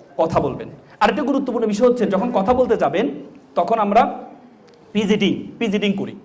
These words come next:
মানে কথা বলার সময় নাকে হাত দিচ্ছেন, কথা বলার সময় চুলকাচ্ছেন, আর উকুন একটা বের করে নিয়ে চলে আসছেন।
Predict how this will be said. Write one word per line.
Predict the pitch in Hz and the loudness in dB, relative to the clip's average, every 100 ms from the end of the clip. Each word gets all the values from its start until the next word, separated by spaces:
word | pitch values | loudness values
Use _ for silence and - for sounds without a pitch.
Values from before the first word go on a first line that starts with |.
| - _ _ - | -20 _ _ -2
মানে | 269 285 | 2 4
কথা | 240 269 | 6 8
বলার | 254 | 6
সময় | 240 233 | 6 2
নাকে | 202 196 196 | 4 4 4
হাত | 180 | 2
দিচ্ছেন, | 170 - 147 147 - - | -2 -6 -8 -8 -12 0
কথা | 226 233 | 2 4
বলার | 226 | 2
সময় | 226 226 220 - - | 0 -2 -4 -8 -8
চুলকাচ্ছেন, | 220 202 180 208 | -2 0 0 0
আর | 247 | 0
উকুন | 254 196 | 0 0
একটা | 220 254 | 4 6
বের | 226 202 | 6 6
করে | 226 | 6
নিয়ে | 220 202 | 4 2
চলে | 208 160 | 4 2
আসছেন। | 143 143 | 2 -2